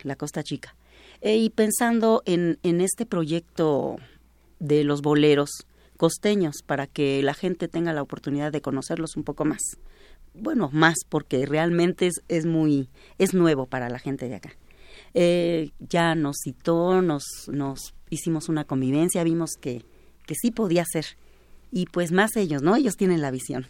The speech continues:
<laughs> Así que, pues así nos, nos trajeron a todos, cada quien hizo su parte y parece que esto es, quedó muy bonito.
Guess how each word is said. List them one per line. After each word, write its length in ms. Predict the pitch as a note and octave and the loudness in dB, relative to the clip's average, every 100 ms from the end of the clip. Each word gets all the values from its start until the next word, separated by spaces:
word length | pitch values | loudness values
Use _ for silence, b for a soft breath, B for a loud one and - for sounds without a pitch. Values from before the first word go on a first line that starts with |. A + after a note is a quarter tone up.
| - | -2
<laughs> 260 | C4+ - A3+ - B B A3+ | -2 0 -10 -10 B B 0
Así 340 | F#3 F3+ G#3 | 0 2 -4
que, 540 | F#3+ F#3+ F#3+ D#3 D3 - b b b b - | -2 2 4 6 2 -2 b b b b 0
pues 240 | F3+ F3 G3+ | 2 2 2
así 400 | F3 - B3 F4 | -2 0 2 4
nos, 220 | C#4+ F#3+ E3 | 4 2 0
nos 200 | D#3+ D3 | -2 -2
trajeron 460 | E3+ - G3 F#3+ | -6 -2 0 2
a 80 | D#3 | 0
todos, 580 | - F#3+ G#3 G#3+ G#3+ G#3 - - - - _ - - | 0 0 2 0 0 -4 -10 -18 -20 -20 _ -14 -2
cada 240 | D#3 D3+ | -2 -2
quien 260 | - D#3 D#3 | 0 0 0
hizo 200 | - C3+ | -4 -10
su 140 | - | -8
parte 520 | - F#3 F#3 - G#3+ | 0 0 -2 -6 -4
y 140 | F3+ D3+ | -4 -6
parece 420 | B2+ C3+ - D3+ | -8 -8 -10 -10
que 380 | - B2+ B2+ C3+ | -8 -6 -6 -6
esto 280 | - D#3+ | -6 -6
es, 120 | C#3 - | -6 -6
quedó 280 | - C3+ | -6 -4
muy 160 | C#3 C#3 | -2 -2
bonito. 440 | B2 B2+ C3 B2+ | -2 -2 -2 -8